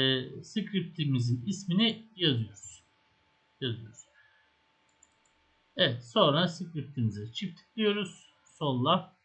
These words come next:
ve Visual Studio'da scriptimizi açıyoruz. Şimdi bize mono behavior olarak değişkenler scriptimizi açtı. Şimdi burada, e,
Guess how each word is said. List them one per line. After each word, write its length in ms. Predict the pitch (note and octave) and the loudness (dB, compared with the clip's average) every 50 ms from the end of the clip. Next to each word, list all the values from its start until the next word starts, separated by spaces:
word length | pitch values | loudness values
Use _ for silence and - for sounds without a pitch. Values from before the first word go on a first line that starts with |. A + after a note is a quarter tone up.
| _ _ | _ _
ve 300 | C#3 C#3+ D#3 D#3+ E3 E3 - - _ _ _ _ _ _ _ - | 2 4 4 4 2 -2 -8 -16 _ _ _ _ _ _ _ -2
Visual 260 | F3 E3 D3+ C#3 B2+ | -2 0 0 0 -2
Studio'da 480 | B2 - - - - A2 G#2 A#2 C#3 C#3 | -2 -6 -10 -6 -4 -4 -2 -2 -4 -4
scriptimizi 1000 | - - - _ - B2 A2+ A2+ - G#2 G2 G2+ G2+ G2 A2+ D3 F3 F#3 F#3 F3 - - _ _ _ _ _ _ _ _ _ _ _ _ _ _ _ _ _ _ _ _ _ | -6 -10 -14 _ -4 -4 -4 -4 -6 -6 -6 -4 -4 -4 -2 0 2 2 2 0 -4 -14 _ _ _ _ _ _ _ _ _ _ _ _ _ _ _ _ _ _ _ _ _
açıyoruz. 640 | D3+ C3+ - - B2+ A2 - - - - - - _ _ _ _ _ _ _ | -4 -2 -2 -2 -4 -6 -6 -8 -14 -20 -20 -20 _ _ _ _ _ _ _
Şimdi 320 | - - G3 E3 D#3 E3 | -10 -8 -6 -4 -4 -4
bize 420 | G#3+ F#3+ D3 C3 C#3 E3 F3+ F3 - - _ _ _ - | -4 -2 0 2 2 2 0 -4 -8 -16 _ _ _ -8
mono 280 | E3+ F3 E3 D#3 C#3+ | -4 -2 0 2 2
behavior 440 | C#3+ C#3 C3 B2 A#2 A2+ G#2+ A2 A2+ - - _ _ _ _ _ _ _ _ - | 2 2 4 4 2 2 0 -2 -6 -12 -18 _ _ _ _ _ _ _ _ -6
olarak 500 | C3 A#2 G#2+ G#2 B2 D3 D#3+ E3 D#3+ - | -2 0 0 2 2 0 0 -2 -2 -2
değişkenler 600 | C#3+ C3+ B2 A2+ - - C3 A#2 A2+ G#2+ G#2 G#2+ - - _ _ _ _ _ _ _ _ _ | -2 -2 -2 -2 -2 -2 0 0 0 0 -2 -6 -12 -16 _ _ _ _ _ _ _ _ _
scriptimizi 960 | - - D#3+ - - B2+ A#2 A#2 - - A2+ G#2+ G#2+ G#2 A#2+ D#3 F3+ F3 E3+ - - _ _ _ _ _ - | -20 -18 -18 -12 -8 -8 -8 -8 -8 -8 -6 -6 -6 -4 -2 -2 -2 -2 -4 -8 -16 _ _ _ _ _ -4
açtı. 360 | D3+ A#2 - - - - - - - - | -2 0 0 -2 -4 -8 -16 -20 -14 -8
Şimdi 460 | - - A3+ G#3+ G3 F3+ - - - _ _ _ _ _ _ _ _ _ _ | -6 -4 -2 -2 -2 -2 -2 -6 -10 _ _ _ _ _ _ _ _ _ _
burada, 540 | - B3+ B3 G#3+ G#3+ G#3+ G#3+ - - - - _ _ _ - | 2 4 6 8 8 8 8 6 2 -6 -18 _ _ _ 0
e, 340 | F3 F3 F3 F3 E3+ E3+ | 2 4 4 6 4 4